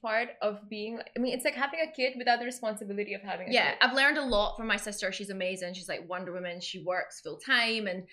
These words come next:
Speaker 2: she's so good. Like, my niece Ava, she gets, like, the best food. My sister, ha-, you know, makes it all
Speaker 1: <gasps>
Speaker 2: organic, and I'm just like, "How do you have this time?" Like,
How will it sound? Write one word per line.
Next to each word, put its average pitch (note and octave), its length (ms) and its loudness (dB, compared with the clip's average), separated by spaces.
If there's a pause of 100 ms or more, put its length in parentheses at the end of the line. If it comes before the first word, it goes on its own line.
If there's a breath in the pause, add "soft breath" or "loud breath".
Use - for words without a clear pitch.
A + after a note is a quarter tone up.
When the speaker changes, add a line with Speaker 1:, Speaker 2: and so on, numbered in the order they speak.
(200 loud breath)
Speaker 2:
she's A3 280 -4
so G#3 200 0
good. G3+ 340 -2
Like, E3+ 220 -4
my F#3 160 -6
niece F#3 260 -8
Ava, D#3+ 260 -4
she - 200 -8
gets, - 280 -6
like, B2 280 -6
the E3+ 80 -10
best - 420 -14
food. B3 320 2
My F#3 100 -2
sister, F#3 300 -8
ha-, - 220 -6
you G#3 80 -6
know, F3+ 120 -6
makes G3+ 280 -4
it - 80 -8
all F#3+ 240 4
Speaker 1:
<gasps> E3 80 4
Speaker 2:
organic, G#3 580 2
and G#3+ 80 -10
I'm G#3 80 -4
just - 100 -10
like, - 100 -16
"How - 120 -6
do D4+ 80 -4
you G4 60 -2
have F4 100 -8
this - 160 -14
time?" - 420 -6
Like, C#3+ 260 -10